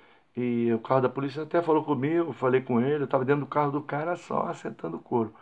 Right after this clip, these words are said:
Com o Go-, o Golden Hornet, né? Só metendo. Ah, pra você ter uma ideia, olha aqui, ó. A minha estação. Essa aí é a minha estação.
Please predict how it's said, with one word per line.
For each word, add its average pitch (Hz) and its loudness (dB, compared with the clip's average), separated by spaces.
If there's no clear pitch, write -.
Com 127 -2
o 120 0
Go-, 120 2
o - -4
Golden 123 6
Hornet, 143 -4
né? 135 -12
Só 139 -2
metendo. 147 -4
Ah, 139 4
pra - 0
você 151 -4
ter - -6
uma 175 -2
ideia, 139 0
olha 160 -2
aqui, 135 -6
ó. 107 -2
A 117 -14
minha 120 -6
estação. - -14
Essa 117 -4
aí 131 4
é - -2
a 131 -2
minha 143 -8
estação. 143 -12